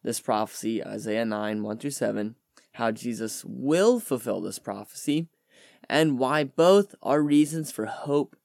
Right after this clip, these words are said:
and rejoicing. So first, let's look at how he already fulfilled this prophecy. So when I'm studying through Isaiah, I like to look at phrases or words and then explain them more.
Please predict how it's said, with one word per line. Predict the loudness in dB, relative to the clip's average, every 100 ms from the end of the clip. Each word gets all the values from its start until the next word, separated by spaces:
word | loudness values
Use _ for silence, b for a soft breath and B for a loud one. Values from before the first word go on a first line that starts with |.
| _ _
and | -8 -6 -6 -8 -6
rejoicing. | -6 -2 0 0 -2 -8 -10 -18 _ _ _ _ _ _ b b b b
So | -4 2 2 2 _ _ _ _
first, | -6 -2 -2
let's | -2 -2
look | 2
at |
how | 4
he | 2
already | 4 2 4 0
fulfilled | -4 -8 -8 -8
this | -8 -12
prophecy. | -16 -16 -18 -20 -20 _ _ _ b b b -6
So | 4 6 6 4 _ _ _ _ -20 _
when | 0 2
I'm | 2
studying | 4 4 4 2
through | 4
Isaiah, | 4 4 2 4
I | 4
like | 4 4
to | 2
look | 2 2 2 -2
at | -6 -6 -8 _ _ -20 0
phrases | 4 6 6 4 4 0 _ b b
or | 0 6 6 4
words | 2 6 8 6 2 -6
and | -4 0 2
then | 0
explain | -2 -2 2 4 4
them | 2
more. | -2 -8 -12 -16